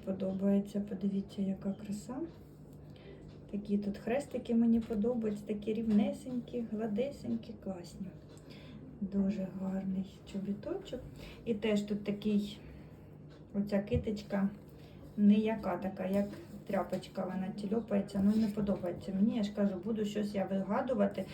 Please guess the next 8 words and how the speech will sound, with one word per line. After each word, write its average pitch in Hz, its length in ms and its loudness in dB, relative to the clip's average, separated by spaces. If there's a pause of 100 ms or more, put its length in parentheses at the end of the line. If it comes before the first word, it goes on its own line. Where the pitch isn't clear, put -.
(400)
щоб 214 260 0
саме 247 320 4
її 208 340 8
замінити 208 800 8
на 214 240 6
всіх 254 340 -2
чотирьох 214 420 0
чобіточках. 196 600 -6